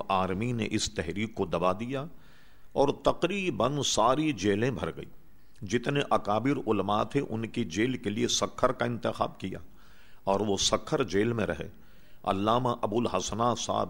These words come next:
اتنے ذی علم آدمی تھے کہ دیکھیے آدمی کہیں بھی ہو، علم و فضل اس کا تازہ ہو۔ علامہ ابو الحسنات صاحب جتنے دن جیل میں رہے، انہوں نے قرآن مجید فرقان حمید کی تفسیر لکھی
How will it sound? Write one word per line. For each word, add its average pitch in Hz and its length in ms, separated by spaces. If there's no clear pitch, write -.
اتنے 127 320
ذی 101 260
علم 131 300
آدمی 104 380
تھے 76 260
کہ 110 100
دیکھیے 110 460
آدمی 98 420
کہیں 123 340
بھی 147 220
ہو، 120 200
علم 110 260
و 98 80
فضل 117 420
اس 110 160
کا 101 120
تازہ 95 340
ہو۔ - 140
علامہ 147 400
ابو 117 240
الحسنات 131 600
صاحب 120 420
جتنے 117 340
دن 131 240
جیل 101 340
میں 131 140
رہے، 101 260
انہوں 117 260
نے 117 100
قرآن 110 420
مجید 98 400
فرقان 110 420
حمید 117 420
کی 104 80
تفسیر 139 440
لکھی 104 420